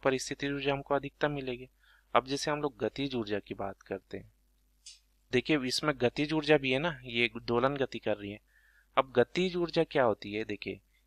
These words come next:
ये जब चरम बिंदु पर होती है ना, तो यहाँ पर उसका वेग ज़ीरो हो जाता है, फिर इसके बाद ये विपरीत दिशा में गति करने लगता है ना, तो चरम बिंदु पर इसकी गतिज ऊर्जा क्या होगी? निम्नतम होगी, ठीक है। तो गतिज ऊर्जा जो न्यूनतम कहाँ पर होगी?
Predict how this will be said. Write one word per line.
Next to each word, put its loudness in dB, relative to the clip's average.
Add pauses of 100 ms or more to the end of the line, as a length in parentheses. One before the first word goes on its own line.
(120)
ये 2
जब 0 (100)
चरम 4
बिंदु -4
पर 2
होती -4
है -4
ना, -4
तो -6
यहाँ 0
पर 4
उसका 0
वेग 0
ज़ीरो 2
हो 4
जाता -6
है, -16 (1000)
फिर 4
इसके 4
बाद 8
ये 0
विपरीत -2
दिशा 2
में 0
गति -2
करने 0
लगता -6
है -6
ना, -8 (460)
तो 0
चरम 6
बिंदु 0
पर 2
इसकी -4
गतिज 0
ऊर्जा -2
क्या 2
होगी? -2 (140)
निम्नतम -2
होगी, -12 (560)
ठीक -4
है। 0
तो -2
गतिज 0
ऊर्जा 0
जो 0
न्यूनतम 0
कहाँ 0
पर 0
होगी? -6